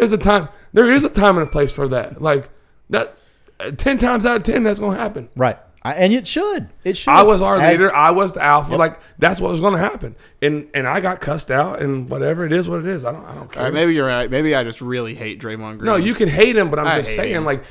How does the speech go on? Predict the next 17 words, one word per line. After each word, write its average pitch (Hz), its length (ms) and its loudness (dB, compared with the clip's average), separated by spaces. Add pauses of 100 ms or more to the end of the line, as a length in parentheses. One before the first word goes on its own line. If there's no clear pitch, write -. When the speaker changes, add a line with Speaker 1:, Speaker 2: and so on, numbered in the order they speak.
(120)
Speaker 1:
if, 147 280 -4
if 139 200 -2
you 220 160 0
do 254 140 -2
something 165 240 -6
wrong, 156 400 -2
and 156 100 -2
I 180 60 -2
didn't 339 160 -4
even 123 160 -8
check - 300 -4
him, - 280 -12 (520)
but 156 100 2
if, 127 220 -2
if, 151 200 2
if 143 120 -2
somebody's 233 420 2